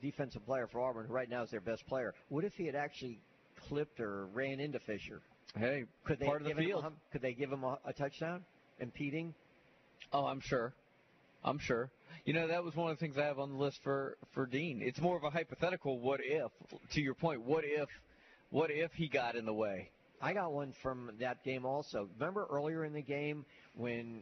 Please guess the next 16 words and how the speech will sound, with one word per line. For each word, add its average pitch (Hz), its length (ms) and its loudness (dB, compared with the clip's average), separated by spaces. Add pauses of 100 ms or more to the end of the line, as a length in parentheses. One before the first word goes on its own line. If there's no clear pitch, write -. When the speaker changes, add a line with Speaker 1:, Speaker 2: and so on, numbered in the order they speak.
(120)
Speaker 1:
Texas 147 380 -4
A 135 60 2
and 139 120 -2
M 135 160 -2
thought 135 180 0
they 135 100 -4
had 127 120 0
a 117 60 -6
touchdown 135 720 -4 (680)
and 120 680 -2 (100)
they 123 100 2
called 147 440 0
it 127 160 -6
back? 131 380 0 (880)
S-, - 280 -12
it, 165 140 0